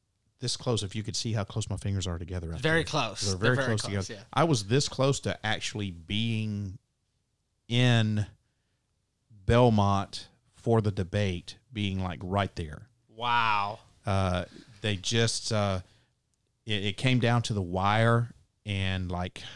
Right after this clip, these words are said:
Speaker 1: uh, the day before, uh, wh-, whoever was like, <clears throat> "Nope, not go-, not gonna do it."
Speaker 2: Yeah.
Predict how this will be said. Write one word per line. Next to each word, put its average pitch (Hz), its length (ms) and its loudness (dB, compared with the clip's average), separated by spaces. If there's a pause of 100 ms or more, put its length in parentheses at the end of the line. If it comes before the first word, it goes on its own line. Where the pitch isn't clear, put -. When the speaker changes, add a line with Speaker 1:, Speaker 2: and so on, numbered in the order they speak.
(120)
Speaker 1:
uh, 90 480 -6
the 95 120 6
day 110 340 4
before, 101 800 2 (1080)
uh, - 120 -18 (1200)
wh-, - 60 -2 (160)
whoever 117 680 4
was 104 160 -4
like, 95 200 -2 (240)
<clears throat> - 100 -2 (680)
"Nope, 117 240 0 (440)
not 110 180 0
go-, 104 60 -8 (100)
not 127 180 2
gonna 113 140 4
do 95 120 -2
it." - 100 -12 (160)
Speaker 2:
Yeah. 104 260 -4